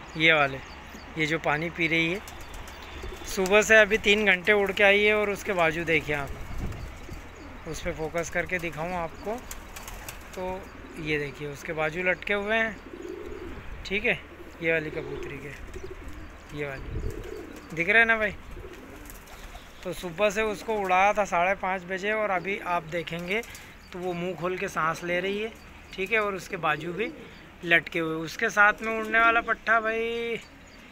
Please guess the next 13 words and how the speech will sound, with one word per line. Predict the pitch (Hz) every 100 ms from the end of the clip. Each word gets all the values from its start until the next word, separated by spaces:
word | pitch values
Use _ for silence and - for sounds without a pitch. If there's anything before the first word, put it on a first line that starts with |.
| - - - -
ये | 175 170
देखिए, | 156 156 165
अभी | 165 165
उसके | 196 175 - 208 214 214 214 - - -
बाजू | 190 190 196 220
ऊपर | 196 214 208
नहीं | 214
गए | 185 170 151
हैं | 143 123 - - - - - 185
और | 185
उसकी | 180 214 208
सांस | 175 180 196
अभी | 196 185 240